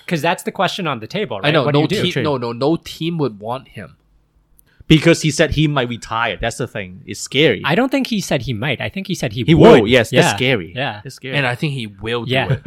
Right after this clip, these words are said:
Speaker 1: I think,
Speaker 3: <laughs> It's
Speaker 1: I don't
Speaker 3: scary.
Speaker 1: think he cares about the money anymore.
Speaker 3: Yeah.
Speaker 1: And I think that he's happy with probably what he's achieved basketball-wise, right?
Speaker 2: But
Speaker 1: Um,
Speaker 2: le-, le-, leeching on LeBron James for the title.
Speaker 1: <laughs> I
Speaker 2: And,
Speaker 1: mean,
Speaker 2: and
Speaker 1: he's
Speaker 2: screwing up multiple teams.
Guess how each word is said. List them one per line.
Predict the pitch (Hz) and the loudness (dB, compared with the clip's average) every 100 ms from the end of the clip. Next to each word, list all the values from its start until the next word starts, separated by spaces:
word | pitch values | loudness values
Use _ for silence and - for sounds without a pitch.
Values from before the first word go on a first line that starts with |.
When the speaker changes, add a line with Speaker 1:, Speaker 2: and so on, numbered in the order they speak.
| 143 | 0
Speaker 1:
I | 143 | 2
think, | 202 196 | 2 2
Speaker 3:
<laughs> | |
It's | 180 | 6
Speaker 1:
I | 180 | 8
don't | 262 | 8
Speaker 3:
scary. | |
Speaker 1:
think | 294 285 | 6 4
he | 226 | 2
cares | - 180 151 | 2 2 4
about | 147 143 | 2 0
the | |
money | 120 117 220 | -2 -2 -2
anymore. | 135 101 92 90 131 | -4 -6 -12 -14 -14
Speaker 3:
Yeah. | 104 101 - | -14 -18 -8
Speaker 1:
And | 139 135 | -4 -4
I | 135 151 | -2 -2
think | - 175 - | 0 0 0
that | 165 | 0
he's | 180 139 | 2 0
happy | - 143 139 135 | 2 0 0 -4
with | 123 120 107 | -2 -4 -4
probably | - 120 117 123 120 117 | -6 -4 -2 -4 -6 -8
what | 113 | -8
he's | 110 113 | -8 -10
achieved | 113 - 120 101 | -10 -10 -8 -8
basketball-wise, | 104 143 - 104 98 - - - - | -10 -12 -10 -12 -12 -14 -18 -18 -16
right? | - - - _ _ _ _ _ _ _ - | -12 -12 -14 _ _ _ _ _ _ _ -8
Speaker 2:
But | |
Speaker 1:
Um, | 123 113 | -6 -6
Speaker 2:
le-, | 135 123 | -8 -10
le-, | 123 135 | -10 -12
leeching | 143 135 131 139 | -10 -12 -10 -10
on | 120 104 | -8 -10
LeBron | 101 107 107 | -8 -8 -8
James | 104 107 104 | -10 -12 -12
for | 95 101 | -12 -12
the | 98 | -14
title. | 107 110 160 180 - | -12 -10 -12 -12 -12
Speaker 1:
<laughs> | 160 - | -10 0
I | 180 | 2
Speaker 2:
And, | |
Speaker 1:
mean, | 220 | 2
Speaker 2:
and | 226 | 2
Speaker 1:
he's | 247 240 | 0 0
Speaker 2:
screwing | 160 151 139 | 2 2 2
up | 135 131 | -2 -2
multiple | 135 170 127 127 | -2 -4 -6 -8
teams. | 131 143 | -10 -10